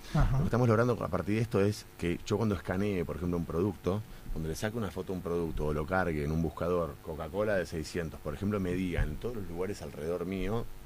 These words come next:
Speaker 2: eh, puede ser justamente ejecutable con seis millas, dos millas, bueno, el, el, el rango, digamos, este,
Speaker 1: Del
Speaker 2: geográfico,
Speaker 1: perímetro ahí de,
Speaker 2: geográfico, el
Speaker 1: sí.
Speaker 2: perímetro, digamos, de, de búsqueda. ¿Qué tipo de negocios tienen el producto que yo estoy buscando y a qué precio?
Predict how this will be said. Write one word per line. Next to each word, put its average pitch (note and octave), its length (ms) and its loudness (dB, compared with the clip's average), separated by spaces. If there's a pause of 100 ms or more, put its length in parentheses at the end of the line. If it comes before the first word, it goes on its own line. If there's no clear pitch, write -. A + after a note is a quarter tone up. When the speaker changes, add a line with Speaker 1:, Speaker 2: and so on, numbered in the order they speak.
Speaker 2:
eh, D2+ 200 0 (360)
puede F2 120 2
ser F2+ 120 -6
justamente F2 420 -4
ejecutable D#2 500 -2
con C#2+ 220 -6 (600)
seis D#2+ 240 0
millas, E2+ 420 0
dos D#2 140 -4
millas, E2 640 -2
bueno, D2 240 -4 (600)
el, D2 140 -6
el, D2+ 220 -4
el D2 80 -6
rango, F#2 340 0
digamos, F2 440 0
este, C#2+ 540 -6 (200)
Speaker 1:
Del D3 100 6
Speaker 2:
geográfico, B2 40 2
Speaker 1:
perímetro D#3 440 8
ahí D3 60 6
de, D3 80 8
Speaker 2:
geográfico, B2 340 4
el E2+ 100 -2
Speaker 1:
sí. - 80 2
Speaker 2:
perímetro, A2+ 340 4
digamos, F2+ 300 2
de, D#2 140 0
de D2+ 100 2
búsqueda. A2+ 520 2 (1000)
¿Qué C3+ 120 -2
tipo D3+ 240 0
de A#2+ 80 2
negocios A2 420 0
tienen G2+ 400 4
el - 100 2
producto E2 420 0
que D2 60 -6
yo D#2+ 40 -6
estoy G2+ 140 0
buscando A#2+ 520 2
y F2 60 4
a E2 40 2
qué E2+ 120 4
precio? B1+ 420 -4